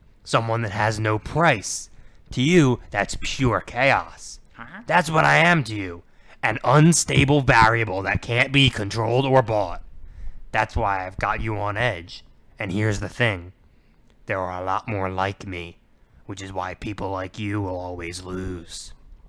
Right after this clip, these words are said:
Speaker 1: Ionesio puts his gloves on. He grabs John's face.
Speaker 2: Look at me, John.
Speaker 1: Stubbs refuses to look.
Speaker 2: Look at me.
Speaker 1: Stubbs still refuses to look.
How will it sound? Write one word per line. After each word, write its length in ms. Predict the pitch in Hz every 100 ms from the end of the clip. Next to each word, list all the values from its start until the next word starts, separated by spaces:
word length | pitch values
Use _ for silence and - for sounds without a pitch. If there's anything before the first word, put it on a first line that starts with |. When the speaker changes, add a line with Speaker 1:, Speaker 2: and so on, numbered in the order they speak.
| - -
Speaker 1:
Ionesio 600 | 117 113 127 - 110 -
puts 260 | 147 -
his 160 | 127 110
gloves 460 | - 107 156 151
on. 320 | 101 87 85 87 _ _ _ _
He 140 | 117
grabs 640 | 107 127 104 120 160 127 110
John's 520 | 131 135 139 120 101
face. 640 | - 139 117 90 - -
Speaker 2:
Look 160 | 98 104
at 100 | 123
me, 100 | 117
John. 360 | 104 98 101 - _ _ _ _
Speaker 1:
Stubbs 380 | - 120 110
refuses 480 | 110 98 117 110 110
to 100 | -
look. 200 | 107 92 - _ -
Speaker 2:
Look 180 | 95 -
at 80 | 131
me. 200 | 110 107 _ _ _ _
Speaker 1:
Stubbs 340 | - 123 110
still 320 | - - 160 175
refuses 400 | 120 117 104 98
to 120 | 110
look. 300 | 104 95